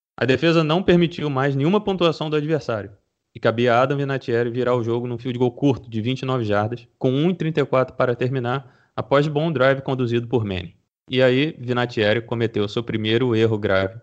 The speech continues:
com a camisa dos Colts, e errou o chute. Manning foi interceptado uma última vez, em tentativa desesperada de virar o jogo.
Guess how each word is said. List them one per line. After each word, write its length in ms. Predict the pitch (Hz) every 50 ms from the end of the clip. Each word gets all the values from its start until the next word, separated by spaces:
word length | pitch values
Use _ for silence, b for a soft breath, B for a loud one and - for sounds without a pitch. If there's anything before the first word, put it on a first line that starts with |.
| _ _ _ _
com 100 | - 101
a 60 | 104
camisa 360 | 101 117 101 98 95 95 101
dos 140 | 101 101 -
Colts, 380 | - - - - - - - _ _ _ _ _ _ -
e 100 | 113 113
errou 220 | 110 104 104 104
o 40 | 101
chute. 360 | - - 98 - - - _ _ _ _ _ _ _ -
Manning 200 | 107 107 117 127
foi 120 | 123 131 135
interceptado 600 | 135 135 127 - 147 139 - - 131 127 127 127
uma 100 | 127 123
última 400 | 131 156 185 - - 190 170 147
vez, 400 | 123 123 113 107 101 107 - - _ _ -
em 80 | - 113
tentativa 500 | - 117 120 123 120 113 - 135 120 120
desesperada 600 | 117 117 123 139 135 - - 123 113 113 110 107
de 100 | 104 107
virar 260 | 107 110 110 110 107 110
o 40 | 107
jogo. 300 | 101 98 - - -